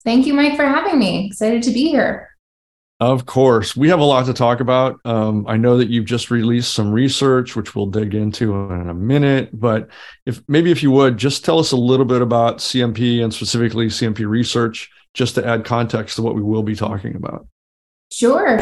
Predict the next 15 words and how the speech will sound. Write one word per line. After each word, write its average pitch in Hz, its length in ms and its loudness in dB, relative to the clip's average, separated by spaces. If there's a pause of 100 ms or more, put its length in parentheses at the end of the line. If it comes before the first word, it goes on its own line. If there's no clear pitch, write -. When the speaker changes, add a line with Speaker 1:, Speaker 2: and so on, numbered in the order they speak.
Speaker 1:
sure. 262 300 0
So 214 340 2
Customer 311 400 0
Management 240 400 2
Practice 214 520 -2
is 202 300 0
the 202 280 0
leading 202 580 2
events, 208 760 0 (380)
research, 202 580 0
and 202 220 2
community 202 380 4
organization 190 840 2
for 170 640 0
customer 180 800 0